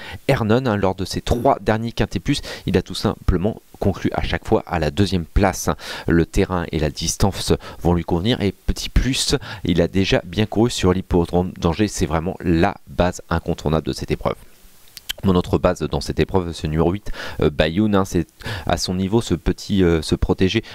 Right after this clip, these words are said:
de, euh, Thierry Lemaire est un petit phénomène. Euh, écoutez-moi bien, depuis le début de sa carrière, il a couru vingt-six courses, il n'a jamais terminé plus loin que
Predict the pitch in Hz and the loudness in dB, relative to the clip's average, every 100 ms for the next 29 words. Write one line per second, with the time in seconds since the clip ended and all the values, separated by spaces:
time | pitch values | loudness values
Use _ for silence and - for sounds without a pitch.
0 | - 87 80 90 - 90 87 - 98 - | -8 -2 2 2 4 2 2 0 -2 0
1 | 92 87 95 120 87 - 85 - 87 - | 2 2 2 -2 -2 -2 0 0 -2 -4
2 | - - - - 101 90 104 135 135 - | -4 -2 0 2 2 2 0 0 -2 -4
3 | - 104 92 90 - 101 - 101 92 92 | -10 0 4 6 4 0 -2 0 0 2
4 | 131 117 - 80 87 104 110 98 104 123 | 0 -2 -4 -2 -2 0 0 2 2 2
5 | - 92 90 92 92 87 - 139 127 - | 2 0 0 2 2 2 0 0 0 -6
6 | 110 - 127 - - 98 92 87 90 98 | -10 -4 -2 -2 -2 0 2 4 2 0
7 | 107 - 87 90 95 - - 85 92 80 | -2 0 0 -2 -4 -2 0 2 2 0
8 | - 98 | 0 0